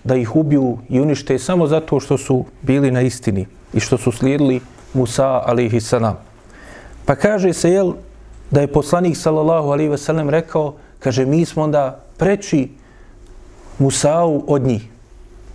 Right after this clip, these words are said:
Dakle, mi smo preči i Musau i Isau i svim drugim vjerovjesnicima i poslanicima. Zato što je to, jel, kao što smo rekli, to je jedan niz Allahovih vjerovjesnika i poslanika koji su svi došli sa islamom,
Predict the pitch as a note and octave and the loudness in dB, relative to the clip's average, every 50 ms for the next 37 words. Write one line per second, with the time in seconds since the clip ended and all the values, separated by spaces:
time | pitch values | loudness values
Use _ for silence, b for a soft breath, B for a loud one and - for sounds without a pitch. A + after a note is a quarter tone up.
0 | - - - - - - - - - - - - A#2+ A#2 - C3+ C3 D3+ G3 G3 | -20 -20 -20 -20 -20 -20 -20 -20 -20 -8 -6 -6 -6 -2 0 0 2 4 2 2
1 | F3+ - F#3 E3+ - G3+ A3 G#3 G#3+ - - D#3+ B2+ A2+ - - - - - A3 | 2 0 0 0 2 2 0 0 0 0 0 0 0 0 -2 -8 -16 -4 0 2
2 | A#3 A3+ A3 A3 G3+ - - G3+ G3+ G3+ F#3+ F#3 F3+ E3+ F3+ F#3+ F3 D#3+ - - | 2 4 2 2 0 0 0 0 2 2 2 0 0 0 2 2 2 0 0 -2
3 | D#3 E3 F3+ F3+ F3+ E3 D#3 C#3+ B B B B B B - C#3 - - A3 A3 | -2 0 0 0 0 0 0 -2 B B B B B B -4 -2 0 2 2 2
4 | G3 G3+ A3 F#3+ F#3 F3+ D3+ E3 E3 D#3+ E3 F3 F3 D#3 - D#3+ D3+ C#3+ - D3+ | 2 2 2 2 2 2 2 2 2 2 2 2 2 0 -2 -4 -6 -4 -4 -2
5 | C#3+ C#3+ C3+ - C#3+ C3 - - C3 B2+ B2 A#2+ G#2+ A2 - A#2 F#2+ G2 G#2+ B | -2 -2 0 -2 -4 -4 -4 -4 -2 0 0 -2 -2 -4 -8 -10 -10 -10 -12 B
6 | B B B B B B B - - D3+ D#3+ D#3+ - E3 D3 D#3 - D3+ D3 C#3 | B B B B B B B 0 0 0 2 2 2 0 0 0 0 0 0 0
7 | D3 - D#3+ D#3 D3+ D3+ C#3+ C3+ - D3 C#3+ C3 - - C3 - - C3+ C3+ D3+ | 0 0 0 2 2 0 -2 -2 -2 -2 -2 -2 -2 -6 -6 -2 -2 0 0 0
8 | F3 E3+ - - - - B B B B B - - B2+ C3 C#3+ D3+ D#3 C#3+ C#3 | -2 -2 -2 -2 -4 -4 B B B B B -6 -2 0 0 2 2 0 0 2
9 | D#3 E3+ E3+ C#3+ B2 - - - - B B B B B B B B B B B | 2 2 2 0 0 -4 -8 -16 -20 B B B B B B B B B B B
10 | - B2 C3+ D3+ E3 D#3 C#3 D3+ D3 C3+ C#3+ C#3+ D3 D3 E3 E3+ D3+ - - C#3+ | -2 0 0 2 2 2 2 2 2 2 2 2 2 2 2 2 0 -2 -4 -4
11 | D3 - C#3 C3+ - D3 C3 - - C#3+ D#3 E3 D#3 - E3 D#3 - - E3+ - | -2 -2 -2 0 -2 -4 -4 -4 -4 -2 -2 -2 -2 -2 -4 -2 -2 -2 0 0
12 | - F#3 - - A3+ F#3+ G#3 G#3 G3+ - F#3 D#3+ - E3 D#3 C#3+ - - D#3+ E3+ | 0 0 0 0 0 0 0 0 0 -2 -2 -2 0 0 -2 0 0 -2 -2 0
13 | F3+ G3 G3+ G3+ F#3 F3 | 0 2 2 2 0 -2